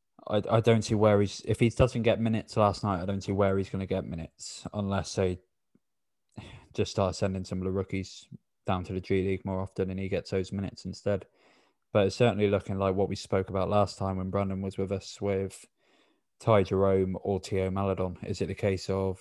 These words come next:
we're gonna have both going forward, or is one gonna stay, one gonna go? Obviously, I know we spoke about that last time, so we don't, won't go too much in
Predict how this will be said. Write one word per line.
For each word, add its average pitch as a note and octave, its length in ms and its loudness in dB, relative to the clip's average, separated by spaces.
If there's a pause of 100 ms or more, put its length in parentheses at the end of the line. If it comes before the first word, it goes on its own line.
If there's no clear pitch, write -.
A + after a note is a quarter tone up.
we're F#2+ 100 -4
gonna F#2 160 -6
have F#2+ 220 -4
both G2 220 0
going F#2+ 220 -2
forward, F#2+ 320 -2
or F#2+ 140 0
is F#2 100 -8
one F#2+ 160 -4
gonna F#2 140 -6
stay, F#2+ 200 -2
one F#2 280 -8
gonna F2+ 180 -8
go? G2 400 -4
Obviously, F#2 240 -6
I F#2 60 -2
know F#2 120 -4
we F#2 80 -6
spoke F#2+ 260 -8
about F2 180 -6
that E2+ 100 -6
last F#2+ 240 -6
time, F#2 180 -6
so - 140 -10
we F#2+ 60 -6
don't, F#2+ 220 -4 (680)
won't A2 180 6
go G2+ 120 4
too G#2+ 180 0
much F#2+ 220 -4
in F#2 100 -6